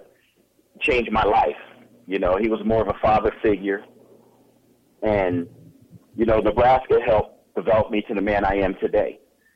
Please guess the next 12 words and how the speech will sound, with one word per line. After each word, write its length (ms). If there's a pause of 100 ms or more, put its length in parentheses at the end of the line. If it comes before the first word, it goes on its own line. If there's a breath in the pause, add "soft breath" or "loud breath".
(380)
And 180
so 140
that 240
being 200 (160)
said, 360 (840)
you 140
know, 320 (240)
coming 280
here, 440
it 100
was 160
like 340